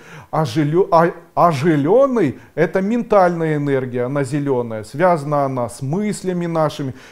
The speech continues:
Хотите поумнеть? Зелёную энергию вокруг себя. Если у человека, допустим, э, если у человека, допустим, не хват-,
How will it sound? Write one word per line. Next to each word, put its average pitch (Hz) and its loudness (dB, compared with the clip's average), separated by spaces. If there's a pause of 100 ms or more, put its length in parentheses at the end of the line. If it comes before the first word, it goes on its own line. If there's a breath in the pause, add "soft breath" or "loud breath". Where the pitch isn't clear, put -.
Хотите 190 0
поумнеть? 202 6
Зелёную 170 2
энергию 151 -2
вокруг 139 -4
себя. 131 -2 (440 loud breath)
Если 190 0
у 208 -2
человека, 196 0
допустим, 185 -4
э, 156 0
если 170 -4
у 175 -4
человека, 175 -2
допустим, 156 -4
не 165 -4
хват-, 170 -6